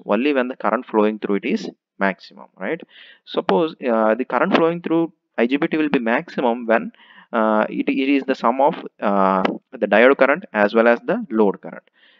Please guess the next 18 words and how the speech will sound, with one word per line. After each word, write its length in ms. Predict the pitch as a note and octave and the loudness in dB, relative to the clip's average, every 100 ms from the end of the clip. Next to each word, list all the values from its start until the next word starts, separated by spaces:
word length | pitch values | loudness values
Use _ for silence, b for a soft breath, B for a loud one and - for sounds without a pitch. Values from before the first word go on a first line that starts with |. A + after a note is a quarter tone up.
| b | b
which 220 | - C3 D#3+ | -10 -10 -6
means 200 | D3+ D3 | -8 -6
the 120 | G#2+ | -2
diode 300 | F#2+ A2 C#3 | 2 4 4
current 300 | D3+ D#3 G3+ | 0 -2 -4
should 180 | D3 C3 | -6 -4
flow 420 | B2+ B2 F4+ - - _ _ _ _ _ - | 0 0 0 -6 -14 _ _ _ _ _ -8
in 160 | G#2 A2+ | -4 0
this 160 | E3+ | 0
direction 440 | C#3 A#2 G#2+ - B2 | 4 4 2 -2 -2
as 160 | A2 | 0
well 120 | A2+ | 2
as 80 | A2+ | 2
the 100 | A2+ | 2
load 220 | G#2 G#2 | 4 4
current 200 | G2+ G#2 | 4 0
flow 140 | - G2 | 0 -2
should 220 | - G2 | -2 -12